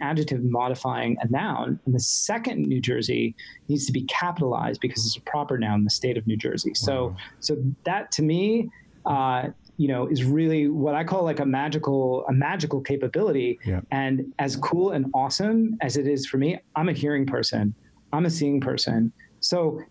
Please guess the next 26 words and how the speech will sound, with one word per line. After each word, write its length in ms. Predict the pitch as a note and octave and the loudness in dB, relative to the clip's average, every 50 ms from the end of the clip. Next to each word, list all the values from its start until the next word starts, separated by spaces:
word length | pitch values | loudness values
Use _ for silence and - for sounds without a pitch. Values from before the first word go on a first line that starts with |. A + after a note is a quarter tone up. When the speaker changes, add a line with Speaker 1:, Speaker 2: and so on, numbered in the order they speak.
| - - _ _ _ - | -20 -20 _ _ _ -2
Speaker 1:
it's 240 | F3 F3 E3+ - - | -2 -2 -2 0 0
neat, 300 | C3 C3 D3 E3 - - | 2 4 4 2 2 0
it's 140 | - - - | -4 -2 -2
awesome. 440 | - C3 B2+ B2+ - F#3 G3+ G3+ - - | -2 -2 -2 -2 0 2 2 2 2 2
It 100 | G3+ D#3 | 0 0
helps 340 | - - C3+ C3+ - - | 0 -2 -2 -2 -2 0
me 140 | D#3+ D#3 D#3 | 0 2 2
if 140 | D#3 D#3 - | 2 0 0
I'm 120 | C3+ C3 C3 | 0 0 2
at 80 | A#2+ | 0
a 60 | A#2+ A#2 | 0 0
bar 240 | A2+ A2+ A#2 B2 | 0 -2 0 0
and 120 | C3+ C#3 B2+ | 0 0 0
it's, 220 | B2+ B2+ - - - - | -2 -2 -6 -12 -8 -6
it's 200 | - A#2+ A2+ - | -6 -4 -2 0
loud, 500 | - A#2+ G#2+ A#2 B2+ D3 F#3 G#3 G3 - - - | 0 0 2 2 2 2 2 0 -2 -2 -4 -4
like, 120 | C3+ - | -2 -2
if 100 | C3 B2+ | 0 0
I'm 140 | C3+ C3 C3 | 0 0 2
in 60 | B2+ - | 2 2
a 40 | |
situationally 960 | - - - - C3+ - C3+ A#2 A#2+ A#2+ A#2+ - - C#3+ C#3 C#3 C#3+ D3 C#3+ C3+ | 0 0 -2 -2 -2 0 0 0 2 2 2 2 2 2 2 2 2 2 2 0
deaf 300 | C#3 C3 C3+ C#3 - - - _ - - - - - - - | 0 -2 -4 -4 -6 -12 -20 _ -20 -20 -20 -20 -20 -14 -6
kind 200 | - D#3 D#3+ E3 | -2 0 2 2
of 100 | E3 D#3+ | 0 0
scenario. 560 | - - F#3 F#3 F#3 F#3+ G3+ G#3+ A#3 A#3 A3 | 0 0 0 2 2 2 2 2 2 2 2